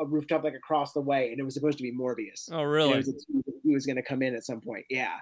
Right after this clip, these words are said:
Speaker 2: That's interesting. God, when was the, when, bl-, when was Blade three out? That's been almost
Speaker 1: two thousand three, two thousand four, I think.
Speaker 2: I was gonna say,
Speaker 1: That's
Speaker 2: that
Speaker 1: long.
Speaker 2: movie's almost twenty years old now at this point, isn't it?
Speaker 1: Yeah, and, and going back to the whole Ryan Reynolds thread, he was probably my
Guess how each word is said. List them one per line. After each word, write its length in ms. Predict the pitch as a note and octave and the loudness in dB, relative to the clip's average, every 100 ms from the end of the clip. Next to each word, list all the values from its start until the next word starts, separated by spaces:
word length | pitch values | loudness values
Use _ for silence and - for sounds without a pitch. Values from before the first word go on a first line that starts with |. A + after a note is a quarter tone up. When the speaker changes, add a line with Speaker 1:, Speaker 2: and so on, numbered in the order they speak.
| _ | _
Speaker 2:
That's 320 | D#3 D#3 C#3+ B2 | -10 -6 -6 -8
interesting. 680 | A2 A#2 A2+ A2+ - A#2 - - | -8 -8 -8 -8 -10 -12 -12 -2
God, 280 | E3+ E3 | 2 2
when 160 | C3 G3 | 0 -2
was 140 | C#4+ | -2
the, 100 | A#3 | -4
when, 260 | F3 D3+ G#3 | -2 -4 -4
bl-, 240 | D3+ D3+ G3+ | -8 -10 -4
when 220 | F#3+ C4+ | -4 -2
was 120 | D4 | -2
Blade 320 | D#3+ D#3+ D3+ | 2 2 2
three 280 | C3+ C3+ B2+ | -2 -2 -2
out? 260 | G2 F2 - - | -4 -10 -14 -12
That's 140 | E3+ | -6
been 140 | - D4 | -2 0
almost 380 | D3 B2+ - _ _ | 2 -2 -4 _ _
Speaker 1:
two 160 | - E3+ | 0 6
thousand 480 | D#3+ C#3+ C#3+ C3 B2 | 6 6 2 0 -2
three, 840 | C3 A#2+ A#2 A#2 A#2 B2 C3+ D#3 | -4 -2 -2 -2 -2 0 2 2
two 140 | D3 D#3 | 0 2
thousand 340 | D3+ C#3 C3+ | 2 2 0
four, 200 | - D3 | 2 4
I 100 | E3 | 4
think. 300 | E3 F#3+ F#3+ - | 2 -2 -2 0
Speaker 2:
I 40 | |
was 80 | F#3+ | 0
gonna 160 | D#4+ B3+ | 2 0
say, 200 | - A#3 | 4 4
Speaker 1:
That's 100 | F3 | 6
Speaker 2:
that 160 | A3 C4+ | 4 6
Speaker 1:
long. 120 | G#3 | 6
Speaker 2:
movie's 180 | E3 C#3+ | 6 2
almost 340 | G3 G#3+ - | 2 0 -2
twenty 280 | - D3+ D3+ | -4 -4 -2
years 280 | C3+ A#2+ A#2 | -2 -2 -2
old 240 | F3 E3+ | -2 -2
now 220 | A2 G2+ G2 | -6 -8 -10
at 60 | |
this 140 | G#2 G#2 | -14 -16
point, 300 | - G2 G2+ | -12 -12 -10
isn't 200 | G#2+ C3+ | -6 -6
it? 140 | D#3+ _ _ | -6 _ _
Speaker 1:
Yeah, 380 | D3 F#3+ A3+ F#3+ | 2 6 8 6
and, 100 | F3 | 2
and 200 | F3 F3 | -2 4
going 200 | F3 F3+ | 6 8
back 180 | F3 F3 | 8 6
to 60 | F3+ | 0
the 80 | |
whole 200 | E3 E3+ | 2 4
Ryan 320 | D#3 D#3 E3 D3 | 8 8 8 6
Reynolds 380 | F3 F3 C#3 _ - | 6 6 2 _ 2
thread, 300 | C#3 C#3+ D3+ | 6 8 6
he 200 | C#3 D#3 | 6 4
was 140 | C3+ | 4
probably 500 | - D3 D3 C#3 D3+ | 2 2 2 2 2
my 200 | C3+ C3 | 4 0